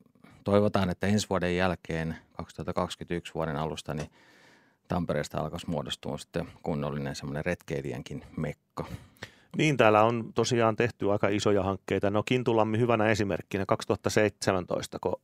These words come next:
Speaker 2: aloitettiin pistään aluetta oikein todenteolla kuntoon.
Speaker 1: Joo, joo, kyllähän Kintulammin tarina tietysti on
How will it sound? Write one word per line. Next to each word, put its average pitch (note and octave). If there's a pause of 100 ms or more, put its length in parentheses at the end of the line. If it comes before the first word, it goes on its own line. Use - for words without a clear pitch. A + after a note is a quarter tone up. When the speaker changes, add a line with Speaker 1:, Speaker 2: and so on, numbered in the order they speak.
(160)
Speaker 2:
aloitettiin F2+ (300)
pistään F#2
aluetta F#2+
oikein F#2
todenteolla F2+
kuntoon. -
Speaker 1:
Joo, G2+
joo, E2+
kyllähän E2+
Kintulammin F2+
tarina F2+
tietysti E2
on D#2+